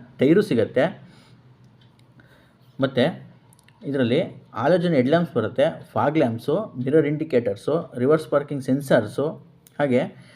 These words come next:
ಡಿಫಾಗರ್ಸು, ಬ್ಯಾಕ್ ವೈಫರ್ ಕೂಡ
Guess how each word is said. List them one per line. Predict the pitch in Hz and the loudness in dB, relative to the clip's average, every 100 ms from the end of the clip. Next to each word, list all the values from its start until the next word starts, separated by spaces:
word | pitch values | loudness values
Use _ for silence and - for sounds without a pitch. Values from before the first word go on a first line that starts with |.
| _ _ _ - | _ _ _ -10
ಡಿಫಾಗರ್ಸು, | 117 156 180 196 127 113 - 156 185 - - _ _ _ _ - 123 120 | 2 2 6 4 4 2 0 -2 -2 -14 -20 _ _ _ _ -12 -6 -2
ಬ್ಯಾಕ್ | 151 151 | -2 0
ವೈಫರ್ | 135 127 127 | 0 0 -4
ಕೂಡ | 147 | 0